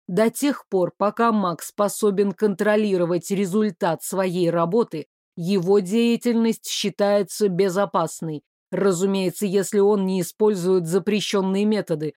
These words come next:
тогда даже в случае полного контроля налицо нарушение закона". Лекция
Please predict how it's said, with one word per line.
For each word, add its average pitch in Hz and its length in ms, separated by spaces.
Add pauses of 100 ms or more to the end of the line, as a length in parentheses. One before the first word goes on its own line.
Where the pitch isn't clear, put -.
(280)
тогда 196 380
даже 190 320
в 180 60
случае 214 520
полного 175 600
контроля 180 720 (180)
налицо 196 600
нарушение 185 720
закона". 190 540 (760)
Лекция 214 760